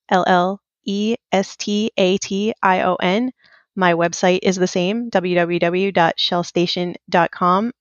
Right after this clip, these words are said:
You can also connect with me on LinkedIn, Michelle Shapiro N Y C. That's Michelle with two L's, not one.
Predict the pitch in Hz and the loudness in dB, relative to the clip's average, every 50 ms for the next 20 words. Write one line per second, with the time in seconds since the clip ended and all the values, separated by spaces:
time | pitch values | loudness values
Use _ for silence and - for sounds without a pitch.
0 | _ _ - 190 180 - - 196 - - - 185 - 190 180 - - 190 185 - | _ _ -8 -6 -6 -4 -4 -4 0 0 0 0 0 -2 -4 -2 -2 -2 -2 -2
1 | 196 190 - 190 185 185 180 180 - - 180 170 170 170 165 - - - 190 180 | -4 -6 -4 -2 -2 0 0 0 0 0 2 2 2 2 0 -4 -4 -4 -2 -2
2 | 175 180 - - 180 185 185 196 226 254 - _ _ _ _ - 196 - - - | -2 -4 -6 -4 0 0 0 0 0 -2 -4 _ _ _ _ -4 -2 -2 0 0
3 | 175 170 175 185 - - - 180 - - 180 180 175 170 170 - - - 180 170 | 0 0 0 -2 -2 -4 -6 -6 -4 0 2 2 4 2 2 0 -2 -2 -4 -2
4 | 165 160 160 170 - - 202 202 220 240 233 - 180 - - 190 180 - - 180 | 0 -2 -2 -2 -2 -2 -2 0 0 0 0 0 -2 -2 -6 -8 -6 -2 -2 -2
5 | 170 170 165 180 - _ _ _ - - - 359 330 294 285 277 285 294 - _ | -2 -2 -4 -10 -14 _ _ _ -8 -4 -2 0 2 2 4 4 2 0 -2 _
6 | 277 254 269 277 277 262 - 233 233 233 226 233 233 | -8 -4 -2 -2 -2 -2 -2 -2 0 0 0 -2 -4